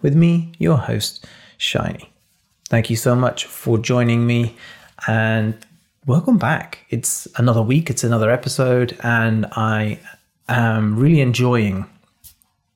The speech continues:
uh, creating this podcast with you recently. And part of the reason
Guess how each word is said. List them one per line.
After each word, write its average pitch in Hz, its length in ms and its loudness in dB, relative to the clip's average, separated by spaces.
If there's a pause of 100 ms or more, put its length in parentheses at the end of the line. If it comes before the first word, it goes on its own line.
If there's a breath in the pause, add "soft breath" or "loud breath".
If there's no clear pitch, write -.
(420)
uh, 113 220 2
creating 107 360 -4
this 113 120 -4
podcast - 540 -4
with 113 120 -2
you 101 140 -4
recently. - 500 -6 (720 loud breath)
And 110 640 0 (760)
part 160 440 0
of 165 80 4
the 135 100 2
reason 117 720 0